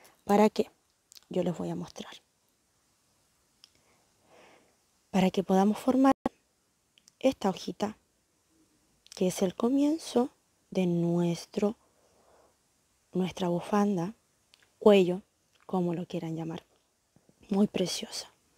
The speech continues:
Entonces, vamos a aumentar. Ahora estamos aquí, en nuestro comienzo,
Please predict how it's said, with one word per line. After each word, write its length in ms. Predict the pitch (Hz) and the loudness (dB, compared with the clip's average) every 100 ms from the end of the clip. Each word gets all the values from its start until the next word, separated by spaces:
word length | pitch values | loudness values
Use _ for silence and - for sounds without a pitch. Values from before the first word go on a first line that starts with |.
| _ _ _ _ _ | _ _ _ _ _
Entonces, 560 | 196 185 - 196 - - _ - - - - | -2 -2 -4 -8 -12 -20 _ -20 -20 -20 2
vamos 300 | 202 226 247 | 4 4 4
a 40 | |
aumentar. 360 | 254 254 285 - _ _ _ _ _ _ _ _ - _ | 2 6 4 4 _ _ _ _ _ _ _ _ -20 _
Ahora 180 | 185 208 | 0 0
estamos 460 | 196 202 185 185 175 | 0 -6 -6 -8 -10
aquí, 340 | - 226 - _ _ _ _ _ | -12 -16 -16 _ _ _ _ _
en 140 | 190 180 | -2 0
nuestro 300 | 175 190 180 | -2 -4 0
comienzo, 560 | 196 202 180 170 - | 2 4 2 -2 -10